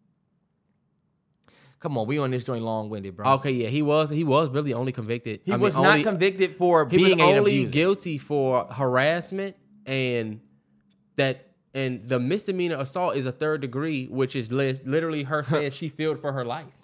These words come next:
Speaker 1: They're like, "Yo, he shouldn't have never talked, um, should have never talked to a white woman." But y'all don't support his relationship with his black woman, Megan Good.
Speaker 2: Because they said that, they said that was
Speaker 1: 'Cause y'all
Speaker 2: staged.
Speaker 1: think that that was staged and coerced.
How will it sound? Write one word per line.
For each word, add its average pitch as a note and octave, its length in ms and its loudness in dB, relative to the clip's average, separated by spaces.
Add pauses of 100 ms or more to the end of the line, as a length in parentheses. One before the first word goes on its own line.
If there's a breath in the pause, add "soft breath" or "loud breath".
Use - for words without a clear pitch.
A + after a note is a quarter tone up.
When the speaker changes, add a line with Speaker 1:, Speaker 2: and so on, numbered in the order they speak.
(380 loud breath)
Speaker 1:
They're D#3 140 4
like, C#3+ 240 2
"Yo, C#3 140 2
he B2+ 140 -2
shouldn't A#2 340 -6
have C#3 80 -4
never B2 160 -2
talked, C3+ 260 -2
um, D3 140 -6
should C#3 160 -8
have C#3+ 80 -2
never D3 140 2
talked D3+ 220 0
to D#3+ 60 -4
a D#3 40 0
white E3+ 240 0
woman." C3 340 -6 (260)
But C#3+ 380 6
y'all D3+ 200 6
don't D#3 180 2
support D3 360 0
his C#3+ 200 -4
relationship C3+ 720 -4
with A#2 360 -2 (680)
his C#3+ 220 -4
black A2 300 -4
woman, G#2+ 200 -10
Megan G#2 280 -10
Good. G2 280 -12 (520)
Speaker 2:
Because C3 220 -2
they C3 100 0
said C3+ 180 -2
that, B2 160 0
they B2 100 -2
said B2 200 -4
that B2+ 100 -4
was A2+ 80 -12
Speaker 1:
'Cause C3+ 140 0
y'all B2+ 120 2
Speaker 2:
staged. B2 100 0
Speaker 1:
think B2+ 160 -4
that A2+ 100 -6
that A2+ 140 -4
was A2 120 -10
staged A#2 400 -6
and A2 120 -10
coerced. A2+ 640 -6